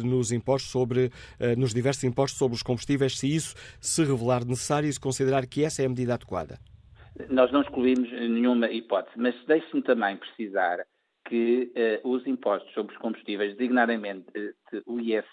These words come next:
Speaker 2: P, têm muitas limitações. Eh, o I S P, eh, tem na sua estrutura não apenas o imposto, tem também a contribuição do setor rodoviário, que é aquilo que financia as infraestruturas de Portugal e a manutenção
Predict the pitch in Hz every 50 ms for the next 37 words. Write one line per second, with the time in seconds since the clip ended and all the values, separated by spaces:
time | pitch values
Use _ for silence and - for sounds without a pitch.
0 | _ - - 107 104 110 117 - _ _ _ _ - - 127 127 127 127 127 127
1 | 135 135 127 - 131 120 - 135 123 120 117 120 117 117 120 117 - - 95 92
2 | 90 - - - - - - - _ - 127 117 117 117 117 - - - 165 165
3 | 180 143 127 120 117 113 - - - _ - 107 92 87 90 92 - _ _ _
4 | _ _ _ _ _ - 117 - - - 147 127 120 113 110 104 - 113 117 123
5 | 120 - - - 165 156 147 127 - - - 107 107 - 113 98 95 95 104 107
6 | - 131 120 123 139 143 147 147 139 131 - 139 135 135 131 131 123 120 123 131
7 | 131 123 - - 113 104 - - _ _ - - _ _ - - 139 139 135 143
8 | 127 120 110 107 104 98 90 87 - _ _ _ _ _ - 151 151 151 - 147
9 | 131 - - 117 117 120 117 117 120 107 104 101 - - 117 104 - - 98 87
10 | - 101 98 98 98 95 98 90 - - - - 98 120 123 - _ - - 117
11 | 113 110 104 - - - 143 131 117 117 - - - 127 117 117 117 - - -
12 | 123 117 110 104 95 92 - _ _ _ _ _ - - 127 127 123 117 - 131
13 | - 139 139 127 - 127 117 - - - - - 120 117 117 120 - - - 117
14 | 120 117 110 110 104 - 120 123 120 123 127 135 156 165 160 147 135 - - 131
15 | 123 120 120 - 127 117 107 95